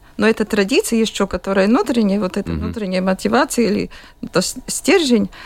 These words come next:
Speaker 1: э, также вы говорили, вот, э, там, выбрать, там, жениха или там... Это, э, все ценности, они внутри.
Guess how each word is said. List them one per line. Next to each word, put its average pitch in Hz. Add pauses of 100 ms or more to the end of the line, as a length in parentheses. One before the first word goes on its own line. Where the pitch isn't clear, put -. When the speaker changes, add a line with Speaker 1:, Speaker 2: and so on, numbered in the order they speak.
(160)
Speaker 1:
э, 175
также 202
вы 196
говорили, 196
вот, 180
э, 151 (100)
там, 165
выбрать, 185
там, 151 (320)
жениха 180
или 165
там... 165 (320)
Это, 220 (400)
э, 196
все 262
ценности, 277
они 202
внутри. 202